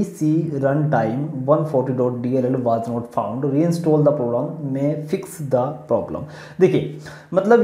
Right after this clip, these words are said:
ये जो error आता है ये तब आएगा अगर आपके पीसी में जो वीसी runtime one forty dot D L L की file है, अगर या तो ये corrupt हो जाए या फिर ये miss हो जाए, मतलब ये delete हो जाए या किसी भी कारण से इसने काम करना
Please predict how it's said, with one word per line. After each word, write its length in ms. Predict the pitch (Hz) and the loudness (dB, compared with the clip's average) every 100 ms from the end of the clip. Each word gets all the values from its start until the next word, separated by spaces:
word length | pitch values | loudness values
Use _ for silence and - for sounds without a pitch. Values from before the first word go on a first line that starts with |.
| 165 | 4
ये 100 | 170 | 0
जो 200 | 196 247 | 2 2
error 240 | 170 170 190 | 4 6 6
आता 220 | 160 156 | 6 6
है 80 | 180 | 2
ये 60 | 208 - | 2 6
तब 180 | 196 | 6
आएगा 360 | 147 131 127 147 175 147 | 8 6 4 4 4 2
अगर 220 | 139 160 139 | 4 2 2
आपके 360 | 131 - 156 151 151 | 0 -2 -4 -4 -2
पीसी 320 | 139 - 165 | -4 -2 -2
में 140 | 147 | 0
जो 100 | 147 165 | 0 0
वीसी 460 | 139 165 170 170 185 196 139 | 2 0 0 -2 0 2 2
runtime 720 | 135 175 185 - 131 127 156 135 127 | 4 2 2 4 4 4 2 -2 2
one 180 | 175 214 - | 2 2 -2
forty 320 | 135 131 151 | -2 0 0
dot 200 | 131 135 127 | 2 0 2
D 120 | 135 | 2
L 60 | 127 | 2
L 60 | 131 | 2
की 100 | 147 147 | 0 2
file 240 | 113 127 | 2 2
है, 140 | 147 - - - 160 | 0 -4 -8 -2 4
अगर 240 | 160 185 | 6 8
या 160 | 165 170 | 6 6
तो 120 | 202 | 6
ये 140 | 208 | 4
corrupt 380 | 208 151 170 - | 6 4 2 0
हो 100 | 143 | 0
जाए 240 | 147 156 - - 156 | 2 2 -2 -6 2
या 180 | 165 | 2
फिर 200 | - 226 | 4 2
ये 200 | 190 175 214 156 | 2 4 4 2
miss 240 | 147 165 151 | 2 2 2
हो 80 | |
जाए, 180 | 139 - | 4 4
मतलब 320 | 143 - 131 | 2 0 -2
ये 60 | 147 | -2
delete 460 | 151 127 113 123 - | -2 -2 -2 -4 -2
हो 80 | 120 | 0
जाए 160 | 131 | 2
या 80 | 165 | 2
किसी 260 | - 151 151 | 0 -4 0
भी 120 | 165 | 2
कारण 240 | 139 123 | 2 2
से 100 | 120 | -2
इसने 180 | 135 170 | -2 -2
काम 260 | - 127 131 | -2 -2 -2
करना 260 | 123 127 | -2 -2